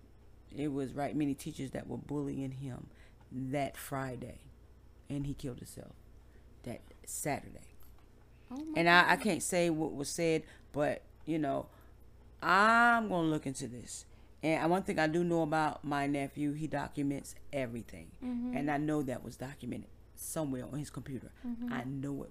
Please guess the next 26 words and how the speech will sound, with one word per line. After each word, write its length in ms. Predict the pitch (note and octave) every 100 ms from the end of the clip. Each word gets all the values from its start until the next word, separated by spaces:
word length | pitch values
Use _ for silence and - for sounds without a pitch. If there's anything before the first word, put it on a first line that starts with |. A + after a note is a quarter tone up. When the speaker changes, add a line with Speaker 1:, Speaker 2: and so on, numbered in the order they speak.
| -
Speaker 1:
was. 380 | - - - - - - A#3+
Speaker 2:
Mm. 600 | A#3 A3+ G#3+ G#3 G3 G3
Speaker 1:
You 120 | D3+
know, 260 | D3+ D3 D3 - -
so 400 | - B2+ A#2+ -
Speaker 2:
Yeah, 140 | A#3 B3+
you 180 | A#3+ D4
should 180 | B3+
definitely 360 | F#3+ A3 A3 G3
Speaker 1:
I 100 | D3+
don't, 240 | E3+ E3+ D3+
Speaker 2:
look 100 | -
Speaker 1:
I 100 | D#3+
Speaker 2:
into 40 | E3+
Speaker 1:
don't, 200 | E3 -
Speaker 2:
that. 180 | D3+ E3+
Speaker 1:
I 40 |
don't, 220 | E3 D#3 - - -
I, 140 | D3 D3+ -
I, 220 | C3+ -
you 140 | D#3
know, 140 | C#3+ C3+
it 160 | C#3
pisses 380 | - D3+ - C3+
me 180 | C3 C#3+
off 280 | D3 C#3